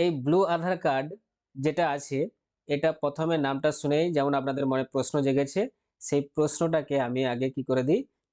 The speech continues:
ক্লিয়ার করে দিই যে অ্যাকচুয়াল ব্লু আধার কার্ড এবং এটা কাদের জন্য করতে হবে। ব্লু আধার কার্ড হচ্ছে আর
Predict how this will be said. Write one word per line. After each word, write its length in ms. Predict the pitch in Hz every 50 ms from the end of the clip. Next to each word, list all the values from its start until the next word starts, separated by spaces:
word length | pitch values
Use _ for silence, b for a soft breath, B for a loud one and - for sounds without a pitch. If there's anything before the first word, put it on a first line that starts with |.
| _ -
ক্লিয়ার 280 | - 143 156 160 160 156 -
করে 140 | 147 135 127 123
দিই 120 | 143 175 185 156
যে 60 | 131 139 - -
অ্যাকচুয়াল 360 | 127 135 - - - 160 151 139 131 127 127
ব্লু 160 | 131 143 160 165 - 139 127
আধার 220 | 127 123 131 139 135 -
কার্ড 140 | 135 131 123 - 151
এবং 160 | 147 165 170 165 160 - -
এটা 140 | 139 143 156 143 - 135
কাদের 240 | 131 127 139 143 139 131
জন্য 160 | 143 135 143 170 180 -
করতে 240 | 120 - - - 123 113
হবে। 160 | 113 110 - - 160 139 127 131
ব্লু 160 | 156 180 202 220 - 175
আধার 220 | 180 170 180 185 180 180
কার্ড 140 | 185 170 170
হচ্ছে 160 | 175 170 - 180
আর 40 | 170